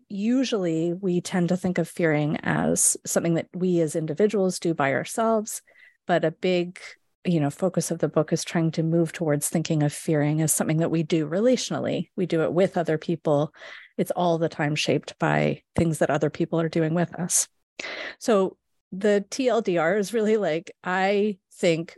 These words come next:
fearing is a big part of ethical lives. I don't think running away from fear is the way to move forward. I think there are ways that we can fear better. Um, and whatever those ways are, we're gonna have to figure them out together.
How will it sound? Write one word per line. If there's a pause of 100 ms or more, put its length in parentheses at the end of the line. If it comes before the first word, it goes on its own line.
fearing
is
a
big
part
of
ethical
lives.
I
don't
think (500)
running
away
from
fear
is
the
way
to
move
forward.
I
think
there
are
ways
that
we
can
fear
better. (500)
Um,
and
whatever
those
ways
are,
we're
gonna
have
to
figure
them
out
together.